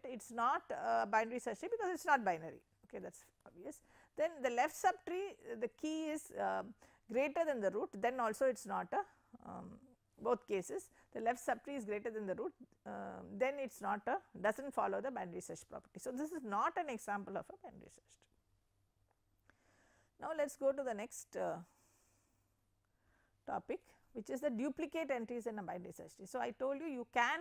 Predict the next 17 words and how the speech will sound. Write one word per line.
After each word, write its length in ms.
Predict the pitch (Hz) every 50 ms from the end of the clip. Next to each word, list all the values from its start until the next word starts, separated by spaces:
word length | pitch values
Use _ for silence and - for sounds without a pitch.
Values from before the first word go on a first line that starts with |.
| 330 285
have 360 | 330 302 294 262 220 196 185
duplicate 420 | 214 196 - 202 185 - 196 165 -
entries, 420 | - 170 - - - 285 - - _ _ - - - - - - _ - -
um, 300 | 202 202 190 185 180 160 - - -
but 120 | 269 262 240 254
most 240 | 294 311 294 - -
cases, 340 | 277 262 - 294 285 247 214 - _ _ _ _
uh, 180 | - 202 214 208
when 180 | 208 220 220 220
we 100 | 226 220
talk 340 | - 247 233 254 285 -
in 220 | 269 269 269 240 196
general 380 | 214 214 214 220 233 262 269
we 100 | 233 220
do 100 | 190 196 196
not 220 | 202 202 208 202
say, 220 | - - 208 -